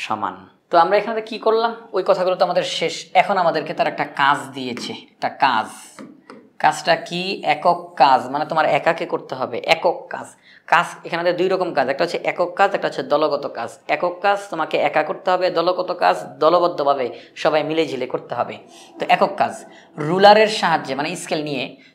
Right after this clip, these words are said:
ত্রিভুজ দুইটির বাহুগুলো পরিমাপ করে নিচের ছকটি পূরণ করো। অর্থাৎ আমরা যে উপরের দিকে যেই ত্রিকোণীটা পেয়েছিলাম, এখানে কি দুইটা ত্রিভুজ ছিল না? দুইটা ত্রিভুজ। আমাদেরকে তারা বলছে এই যে দুইটা ত্রিভুজ,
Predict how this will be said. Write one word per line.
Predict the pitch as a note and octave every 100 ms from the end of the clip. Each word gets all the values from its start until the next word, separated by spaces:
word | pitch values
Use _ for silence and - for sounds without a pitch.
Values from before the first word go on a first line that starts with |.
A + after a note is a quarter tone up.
| _
ত্রিভুজ | - F#3+ G#3 A3 F3
দুইটির | G3 G3 G#3 G#3+
বাহুগুলো | G3 D3+ D#3 F3 F3+ G3
পরিমাপ | G3 F3 E3 D#3+ -
করে | - F3+
নিচের | F#3 F3+ F#3 E3
ছকটি | - E3 E3+
পূরণ | D3+ E3 C#3+ B2+
করো। | A#2+ G#2+ - - -
অর্থাৎ | - - - A#3 D#3 - - - -
আমরা | E3 F3+ G3
যে | G#3 G3+
উপরের | F3+ G#3 A3+
দিকে | A3 G#3 G3
যেই | F3 F3+ F3+
ত্রিকোণীটা | E3+ G3 G3+ G3+
পেয়েছিলাম, | - E3 F#3 F3 D3 C3+
এখানে | D#3 F3+ F3+
কি | D#3+
দুইটা | F3 F3+
ত্রিভুজ | E3+ F3+ G3 -
ছিল | G#3 G#3
না? | A#3 -
দুইটা | E3+ F3
ত্রিভুজ। | F#3 G3+ C4+ - - - -
আমাদেরকে | F3+ G3 G#3
তারা | G3+
বলছে | G3 G3 G3+
এই | G3+
যে | A3 A#3+
দুইটা | A3 G#3+
ত্রিভুজ, | F3+ D#3 D3+ A3+ C4+